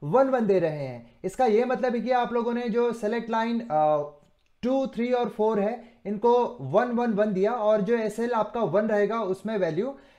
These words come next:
ज़ीरो ही रहेगी। तो आपका basically यहाँ पर जो फर्स्ट सेवन सेगमेंट है वो सेलेक्ट हो जाएगी। इसके बाद आप लोग यहाँ पर पोर्ट डी की जगह एसएसडी पोर्ट नाम यूज़ कर रहे हैं और उसके अंदर हम लोग यहाँ पर डिजिट,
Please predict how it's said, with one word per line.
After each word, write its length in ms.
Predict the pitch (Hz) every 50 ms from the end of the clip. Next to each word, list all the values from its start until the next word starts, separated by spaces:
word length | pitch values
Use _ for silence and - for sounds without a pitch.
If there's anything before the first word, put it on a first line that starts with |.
| _ _ 170
ज़ीरो 360 | 175 165 220 262 269 262 247
ही 100 | 226 233
रहेगी। 320 | 220 220 208 208 208 214 247
तो 120 | 247 262
आपका 280 | 247 233 226 - 233 233
basically 400 | 226 226 208 - 226 226 226 226
यहाँ 220 | 233 214 208 208 208
पर 120 | 226 214
जो 340 | 196 226 226 233 233 233 - - - _ _ _ _ _ -
फर्स्ट 480 | 247 277 277 277 277 - - - -
सेवन 300 | - - 202 208 233 247
सेगमेंट 400 | 220 220 202 180 185 196 196 185
है 80 | 185 190
वो 300 | 185 190 202 233 254 240
सेलेक्ट 420 | - - 180 165 208 226 226 185
हो 120 | 202 214 196
जाएगी। 440 | 160 143 127 117 110 110 107 107 - _ _ _ _ _
इसके 320 | - - - - 277 277 226
बाद 340 | 151 135 180 214 254 233 269
आप 160 | 262 220 254
लोग 160 | 269 269 247
यहाँ 160 | 240 240 240 240
पर 140 | 262 262 254
पोर्ट 520 | 254 - - 226 240 262 269 - 208 -
डी 180 | 156 151 196 220
की 140 | 208 254 269
जगह 380 | 208 247 233 214 247 254 269 269 269 - - - _ -
एसएसडी 420 | 202 196 233 233 180 180 254 269
पोर्ट 320 | - - 220 220 247 247
नाम 240 | 202 247 254 247 233
यूज़ 240 | 208 220 240 233 233
कर 140 | - 240 233
रहे 240 | 240 233 233 233 240
हैं 240 | 240 254 269 - - - _
और 180 | - 190 208 214
उसके 240 | 214 214 - - 269
अंदर 320 | 254 233 233 254 269 254
हम 140 | 247 233 240
लोग 140 | 254 247 247
यहाँ 140 | 233 226
पर 120 | 233 247 247
डिजिट, 500 | 190 165 190 190 196 262 269 - -